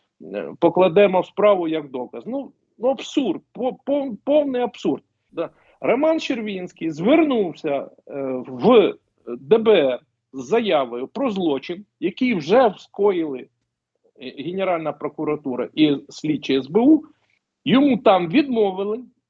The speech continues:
Ми в суді оскаржили цю відмову. І суддя Слободенюк,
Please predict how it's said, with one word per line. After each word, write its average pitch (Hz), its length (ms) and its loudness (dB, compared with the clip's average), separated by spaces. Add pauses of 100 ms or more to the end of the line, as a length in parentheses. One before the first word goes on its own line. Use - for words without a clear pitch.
(640)
Ми 247 240 -2
в 214 60 -4
суді 196 600 -6
оскаржили 165 880 0 (480)
цю 220 200 -6
відмову. 214 720 -2 (480)
І 311 140 4
суддя 294 760 2
Слободенюк, 302 920 -6